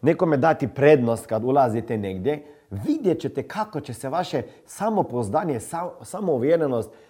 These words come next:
nenormalno dignut, ok? Napravite nešto dobro svaki dan. Ima, ima istraživanje, ako na engleskom se zove to, e,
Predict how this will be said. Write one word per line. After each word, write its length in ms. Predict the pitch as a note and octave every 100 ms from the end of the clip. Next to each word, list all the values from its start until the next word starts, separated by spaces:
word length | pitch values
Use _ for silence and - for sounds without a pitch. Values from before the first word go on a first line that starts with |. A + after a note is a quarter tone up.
| _ -
nenormalno 1000 | B2+ A#3+ G#3+ C#3 A2+ A#2 G#2+ G2+ F#2+ D#2 - -
dignut, 580 | D#3 E3+ D#3 - - _ _ _
ok? 200 | A2 A2 C3+ F#3+ - - _ _ _ _ _ _ -
Napravite 640 | G3+ A3 B3 A3 - D3+
nešto 440 | D3+ A3 G#3+ -
dobro 400 | B2 F3+ G#3 B2
svaki 440 | A2+ F3 F#3+ - D3
dan. 400 | D3 F3+ F#2+ - _ _ _ _ _
Ima, 400 | C3 G3+ A#3 G3+ - - -
ima 260 | E3 G#3+ F#3+
istraživanje, 840 | - D3 C#3+ C3 G#3+ D3+ G#2+ A2
ako 240 | A#2 C3+ C3+
na 160 | C3
engleskom 380 | E3+ E3 D#3+ C3
se 140 | C3
zove 340 | A#2+ D#3+ D#3 A#2
to, 260 | D3+ C#3 - - -
e, 800 | A#2 A2+ A2+ A2 A2 G#2+ G#2+